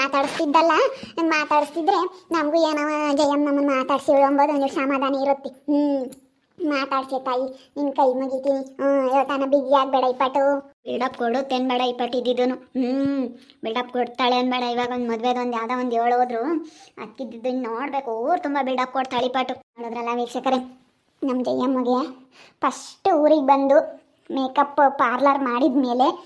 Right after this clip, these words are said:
ಫಸ್ಟ್ ಆರ್ಡ್ರ್ ಮದ್ವೆದ್ ಸಿಕ್ಬಿಟ್ಟೈತೆ. ಹ್ಮ್, ಇವತ್ತು ಫಸ್ಟ್ ಆರ್ಡ್ರ್ ಹೇಳೋಗಿದ್ದಾರೆ. ಆ, ಮಾಡ್ತಾಳೆ ಮೇಕಪ್ಪ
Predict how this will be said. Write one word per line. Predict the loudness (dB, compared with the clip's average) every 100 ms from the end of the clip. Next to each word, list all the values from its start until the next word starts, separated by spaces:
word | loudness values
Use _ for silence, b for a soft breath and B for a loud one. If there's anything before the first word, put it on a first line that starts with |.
| B B _
ಫಸ್ಟ್ | -10 -10 -4 -2
ಆರ್ಡ್ರ್ | 0 0
ಮದ್ವೆದ್ | -2 -2 -4 -6
ಸಿಕ್ಬಿಟ್ಟೈತೆ. | -12 -12 -6 0 0 0 -8 -6 0
ಹ್ಮ್, | 2 2 -2 -8 -8
ಇವತ್ತು | -2 -2 -2 -6
ಫಸ್ಟ್ | -6 -10 -4
ಆರ್ಡ್ರ್ | -2 0
ಹೇಳೋಗಿದ್ದಾರೆ. | 0 2 2 0 0 -2 -6 b b b b -10
ಆ, | -8 -6 -6 -6 -8 -10 _
ಮಾಡ್ತಾಳೆ | -6 -4 -2 0 0 -2 -8 _ -14
ಮೇಕಪ್ಪ | -10 -6 -6 -4